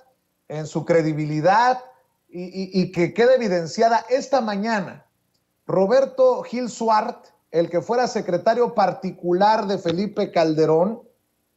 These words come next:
de este grupito de los cabeza de vaca, porque es, eh, también de ese grupito que defiende al gobernador actual de Tamaulipas, el panista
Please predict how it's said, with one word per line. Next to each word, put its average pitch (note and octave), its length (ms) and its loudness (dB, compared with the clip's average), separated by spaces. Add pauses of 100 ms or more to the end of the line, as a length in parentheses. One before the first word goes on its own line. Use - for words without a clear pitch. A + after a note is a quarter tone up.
(880)
de E3 140 0
este A3 280 0
grupito F#3+ 600 0
de E3+ 100 6
los D3+ 200 0
cabeza F#3 420 0
de D#3 120 2
vaca, G3+ 380 -2
porque D3 460 -4
es, - 360 -12 (180)
eh, D3 320 -8
también E3+ 520 0
de F3+ 100 2
ese F3 180 0
grupito D#3 580 0
que D3+ 120 0
defiende D#3+ 720 2
al C3 180 4
gobernador C#3 640 2
actual F3 520 0
de E3+ 100 -8
Tamaulipas, C#3+ 760 -6
el B2+ 120 -14
panista E3 680 -2